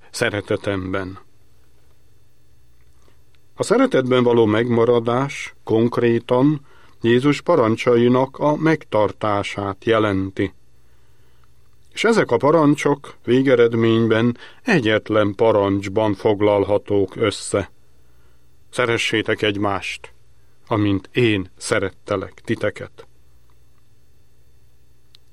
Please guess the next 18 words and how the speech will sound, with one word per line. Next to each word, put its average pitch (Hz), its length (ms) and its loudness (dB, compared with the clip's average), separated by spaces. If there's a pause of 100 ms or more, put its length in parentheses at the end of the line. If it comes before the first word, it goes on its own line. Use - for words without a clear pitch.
Jézus 202 300 2
szeretetében 117 920 0
tehát 131 360 0
akkor 120 380 0
marad 110 320 2
meg 104 180 0
a 104 100 0
tanítvány, 107 1040 0 (600)
ha 143 100 -4
maga 156 380 2
is 160 220 4
ezt 170 240 0
a 196 80 2
szeretetet 127 720 0
teszi 135 400 0
meg 139 240 2
élete 135 420 2
alapjának 107 1120 0